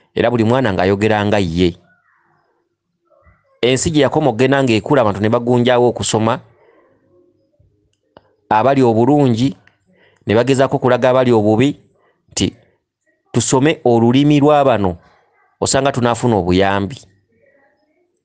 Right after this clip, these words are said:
Abantu ne batandika okubeera nti ba-, bagezaako, eh, bw'oba olina olulimi lwo,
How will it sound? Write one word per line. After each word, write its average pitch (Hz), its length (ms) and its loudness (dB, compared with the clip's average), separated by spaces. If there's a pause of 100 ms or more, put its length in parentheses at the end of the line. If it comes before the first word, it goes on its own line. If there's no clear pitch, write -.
(120)
Abantu 110 260 -2
ne 127 60 2
batandika 147 420 0
okubeera 135 360 2
nti 110 260 -6
ba-, 127 200 0 (160)
bagezaako, 135 760 0 (1160)
eh, 143 260 0 (200)
bw'oba 110 220 2
olina 135 200 2
olulimi 131 380 2
lwo, 147 260 0